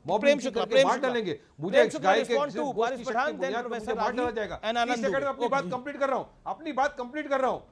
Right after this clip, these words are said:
Speaker 1: सर, नफरत क्या है बता रहा हूँ मैं अमीश भाई। लातूर का महाराष्ट्र के अंदर चुनाव आने वाला है, अभी उसके पहले क्या हो गया,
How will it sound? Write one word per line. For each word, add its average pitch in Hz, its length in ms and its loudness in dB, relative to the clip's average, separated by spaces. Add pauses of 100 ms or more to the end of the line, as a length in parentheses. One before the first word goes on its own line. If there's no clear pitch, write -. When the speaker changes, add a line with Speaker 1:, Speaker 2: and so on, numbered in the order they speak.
(260)
Speaker 1:
सर, 208 160 -10
नफरत 262 320 -6
क्या 240 120 -2
है 233 60 0
बता 208 240 -4
रहा 233 80 -4
हूँ 226 80 -8
मैं 214 80 -6
अमीश 196 200 -10
भाई। 190 180 -2
लातूर 269 580 -10
का 277 120 -4
महाराष्ट्र 254 460 -4
के 233 100 -10
अंदर 233 160 -6
चुनाव 226 360 -10
आने 220 180 -8
वाला 202 240 -6
है, 196 80 -4
अभी 185 140 -8
उसके 190 220 -10
पहले 214 300 -6
क्या 233 160 -2
हो 226 120 0
गया, 196 180 -2